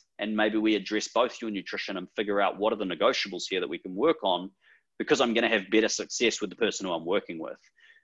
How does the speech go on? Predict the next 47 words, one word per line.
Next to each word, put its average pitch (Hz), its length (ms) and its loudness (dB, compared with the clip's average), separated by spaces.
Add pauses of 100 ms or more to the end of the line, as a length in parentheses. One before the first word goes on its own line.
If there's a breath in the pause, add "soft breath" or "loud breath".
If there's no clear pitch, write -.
(100)
So 117 200 6
if 107 120 4
I 113 100 6
know 117 460 6
that, 98 160 2
let's 107 260 -2
say, 98 360 4 (880)
um, 92 580 2 (500)
one 110 320 4
person 107 300 0
does 90 180 -2
the - 60 -8
cooking, 98 440 -2 (440 soft breath)
okay, 110 520 4
would 117 260 -2
you 156 120 4
be 135 140 4
able 117 260 6
to, 127 120 -4
would 123 180 -4
you 156 60 4
guys 147 200 4
be 117 140 2
willing 107 320 2
to - 60 -10
do 104 120 -2
these 92 180 -4
changes? 87 360 -2
Like, 90 180 0
how 120 220 4
are 117 40 4
you 101 180 0
with 92 180 -10
cooking 98 320 -4
and 90 160 -6
with 90 140 -6
these 92 160 -4
changes? 92 340 -4
And 92 140 -6
if - 80 -8
they 160 160 4
say, 113 240 2
"Look, 113 240 2
I'm 131 160 2
willing 117 240 4
to - 60 -14
change 101 340 -4